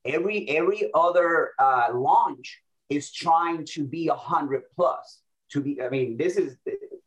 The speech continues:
like, every A O Q started to take upon them, "We have to be big. We have to follow the, the secret sauce," right?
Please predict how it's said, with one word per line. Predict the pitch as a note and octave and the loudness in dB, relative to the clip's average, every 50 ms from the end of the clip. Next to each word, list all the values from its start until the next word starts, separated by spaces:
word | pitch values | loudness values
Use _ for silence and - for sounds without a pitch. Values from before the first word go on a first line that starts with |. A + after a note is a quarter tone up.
| _ _ _ _ _ _ _ | _ _ _ _ _ _ _
like, | - C#3 C3+ C3 - - | -2 0 0 0 0 -2
every | C#3+ E3 F3+ F#3+ G#3 G#3 G3 F#3 - - | -2 0 0 2 0 0 -4 -6 -6 -4
A | D#3 E3 F3+ | -2 2 2
O | F#3 F3+ F3+ - - | 2 2 2 -2 -6
Q | - F#3 F3+ F3 F3+ | -8 -8 -6 -6 -8
started | - - E3 D3+ D#3 D3 C#3+ - | -4 0 0 2 2 0 -4 -8
to | - - | -14 -16
take | - - - D3+ D3+ - - | -8 -4 -4 -4 -2 -2 -6
upon | - - D3+ D3 D3 D3 | -6 -2 0 0 2 2
them, | C#3+ C#3 B2+ B2 - _ _ _ _ _ | 0 -2 -4 -6 -12 _ _ _ _ _
"We | - D3 E3+ | 0 0 2
have | E3+ E3+ D#3+ - - | 2 0 -2 -4 -10
to | F#3+ | -12
be | E3 E3 D3 | -12 -10 -4
big. | C3 C3+ B2+ A#2 A#2 A#2 _ _ _ _ | 0 2 2 2 0 -8 _ _ _ _
We | C3+ C#3+ | -6 -4
have | D3+ E3 D#3 - - | -2 -2 -4 -4 -6
to | F#3 F3 | -14 -4
follow | - D#3+ D#3+ D#3 D3 C#3 | 0 0 0 2 0 -2
the, | C3+ B2+ - - | -2 -4 -4 -8
the | - B2+ | -10 -10
secret | - - F#3+ F#3+ - D#3 C3+ - | -6 -4 -4 -4 -4 -4 -6 -4
sauce," | - - - - - - | -4 -6 -6 -6 -6 -4
right? | A2+ B2 C#3 - - | -4 -4 -4 -4 -10